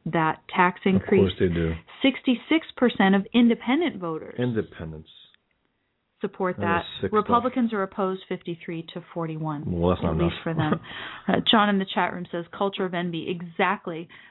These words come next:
Speaker 1: Uh,
Speaker 2: Yeah.
Speaker 1: Robert says, "The age of envy."
Speaker 2: Yeah.
Speaker 1: And, and this
Speaker 2: Rand
Speaker 1: is,
Speaker 2: spoke
Speaker 1: this
Speaker 2: about
Speaker 1: is,
Speaker 2: this.
Speaker 1: this
Speaker 2: Rand
Speaker 1: is
Speaker 2: wrote about this.
Speaker 1: one particular thing that Rand pointed out in her nineteen seventy-one essay, Don't Let It Go. Again, that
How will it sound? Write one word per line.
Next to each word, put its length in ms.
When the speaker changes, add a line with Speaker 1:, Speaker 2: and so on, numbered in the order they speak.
Speaker 1:
Uh, 60
Speaker 2:
Yeah. 140
Speaker 1:
Robert 340
says, 120
"The 200
age 160
of 100
envy." 240
Speaker 2:
Yeah. 140
Speaker 1:
And, 120
and 140
this 80
Speaker 2:
Rand 200
Speaker 1:
is, 60
Speaker 2:
spoke 140
Speaker 1:
this 40
Speaker 2:
about 120
Speaker 1:
is, 60
Speaker 2:
this. 100
Speaker 1:
this 80
Speaker 2:
Rand 140
Speaker 1:
is 60
Speaker 2:
wrote 80
about 160
this. 100
Speaker 1:
one 420
particular 800
thing 220
that 160
Rand 360
pointed 300
out 260
in 260
her 160
nineteen 420
seventy-one 440
essay, 320
Don't 280
Let 120
It 140
Go. 220
Again, 440
that 240